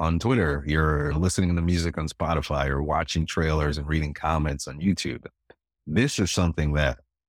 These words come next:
the, the guy who's sitting in the traffic in his commute is going to be able to do because he's already doing it right now. So I think, I think the, the critical piece for us is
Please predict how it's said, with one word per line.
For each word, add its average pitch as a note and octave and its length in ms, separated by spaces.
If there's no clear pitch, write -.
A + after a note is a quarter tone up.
the, C#2 340
the D#2 80
guy D#2+ 380
who's D#2 240
sitting D2+ 440
in C#2+ 200
the C#2+ 80
traffic F2 500
in D2 80
his C#2 140
commute G2 440
is D2 260
going D2 340
to D2+ 100
be D#2+ 180
able D2 280
to - 100
do F2+ 420
because C#2+ 340
he's D2 360
already D#2 420
doing E2+ 300
it E2 120
right E2 240
now. C#2 280
So - 160
I F2 80
think, - 320
I G2+ 80
think - 260
the, G#2+ 140
the E2+ 160
critical A#2 400
piece - 520
for D#2+ 160
us D2 340
is D#2 380